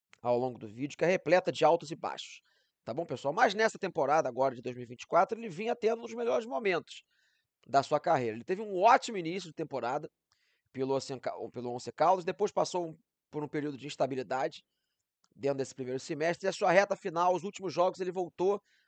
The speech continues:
a atuar durante os noventa minutos, marcou um gol na sua última partida, então ele tava num momento de melhora durante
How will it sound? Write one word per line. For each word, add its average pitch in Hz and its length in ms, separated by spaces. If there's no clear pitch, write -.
a 139 200
atuar 151 440
durante 135 280
os - 60
noventa 127 280
minutos, 156 400
marcou 135 340
um 131 60
gol 160 260
na 123 160
sua 131 200
última 127 260
partida, 127 260
então 165 160
ele 185 60
tava 180 260
num 185 80
momento 175 380
de 156 100
melhora 151 520
durante 135 480